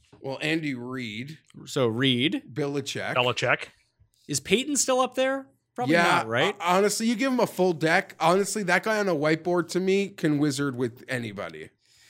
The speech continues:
Speaker 2: Where is Sean McDermott?
Speaker 3: Definitely
Speaker 1: He
Speaker 3: behind
Speaker 1: should be
Speaker 3: McVay.
Speaker 1: high.
Speaker 3: Definitely
Speaker 2: You,
Speaker 3: behind.
Speaker 2: you think he's behind
Speaker 1: Okay,
Speaker 2: McVay?
Speaker 1: hold on. Do
Speaker 3: Yeah,
Speaker 1: you know
Speaker 3: behind McVay, behind Shanahan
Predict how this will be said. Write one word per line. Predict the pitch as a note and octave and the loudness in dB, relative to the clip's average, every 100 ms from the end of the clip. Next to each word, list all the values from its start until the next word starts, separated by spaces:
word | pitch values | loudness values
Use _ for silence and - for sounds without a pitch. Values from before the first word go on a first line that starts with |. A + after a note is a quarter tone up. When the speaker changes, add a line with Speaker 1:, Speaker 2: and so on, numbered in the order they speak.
| _ _ _ - _ _ _ _ _ _ _ _ - | _ _ _ -20 _ _ _ _ _ _ _ _ -2
Speaker 2:
Where | F#3 D4 G#4+ | 4 6 6
is | |
Sean | - A3+ A3 | 4 2 2
McDermott? | G3+ - B2+ G2+ - _ _ _ _ _ _ _ _ _ _ _ _ _ _ _ _ B2+ | 0 -2 -4 -6 -10 _ _ _ _ _ _ _ _ _ _ _ _ _ _ _ _ 2
Speaker 3:
Definitely | F#3 A3 G3+ | 4 4 2
Speaker 1:
He | |
Speaker 3:
behind | D#3 D3+ C3 | 4 4 4
Speaker 1:
should | D#3+ | 2
be | F3+ | 0
Speaker 3:
McVay. | A#2+ | 4
Speaker 1:
high. | C3 A2 D#3+ F#3+ - _ _ _ _ _ _ | 4 4 2 -2 -8 _ _ _ _ _ _
Speaker 3:
Definitely | D3 C#3+ F#3 D3+ | 0 2 2 0
Speaker 2:
You, | C#3 | 2
Speaker 3:
behind. | C3+ G3 | 2 4
Speaker 2:
you | |
think | G3+ G#3+ | 4 6
he's | G#3 | 4
behind | G3+ D#3 D3 F#3+ | 6 6 6 8
Speaker 1:
Okay, | G#3 E3+ | 6 6
Speaker 2:
McVay? | G3+ | 6
Speaker 1:
hold | F#3+ | 6
on. | D#3+ A2 - _ _ _ - | 4 0 -12 _ _ _ -18
Do | G#3 | -4
Speaker 3:
Yeah, | D#3 C4+ | 6 8
Speaker 1:
you | D#4 | 10
know | D4 C4+ | 8 8
Speaker 3:
behind | C#3 F#3 A3 | 6 4 4
McVay, | D3+ D#3+ D#3 D#3+ | 2 4 6 4
behind | C#3 D3+ F3+ | 4 4 4
Shanahan | - E3 D3 C#3+ C#3 C#3 C3+ C#3 | 4 4 4 4 4 4 2 0